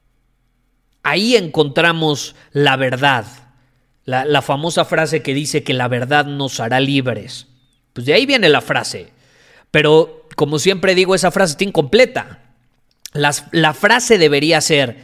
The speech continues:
"La verdad nos hará libres, pero primero dolerá un chingo". <laughs> Primero dolerá un chingo, es la realidad. Porque al final para eso es la verdad,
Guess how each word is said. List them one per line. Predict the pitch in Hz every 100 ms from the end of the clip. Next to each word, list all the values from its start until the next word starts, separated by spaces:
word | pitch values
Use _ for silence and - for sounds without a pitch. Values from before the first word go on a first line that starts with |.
| - _
"La | 135 135
verdad | 135 143 180 233 240 -
nos | 147 143 -
hará | 143 160 175 -
libres, | 135 135 139 117 95 - - -
pero | 214 254 202 170 214 -
primero | 127 127 143 131
dolerá | 117 110 104 117
un | 113 110
chingo". | - 110 92 85 _ _ _
<laughs> | - - - - -
Primero | 139 156 175 214 190
dolerá | 156 147 151 175
un | 160
chingo, | - 160 127 104 - - 165 175
es | 156 170
la | 160 135
realidad. | 127 123 123 120 95 - - _ _ _ _ _ _ _ _ _ _ _ _ _ _ _ _
Porque | 160 147
al | 170
final | 160 180 240 240
para | 170 147
eso | 269 - 175
es | 147
la | 135 123
verdad, | 113 110 107 87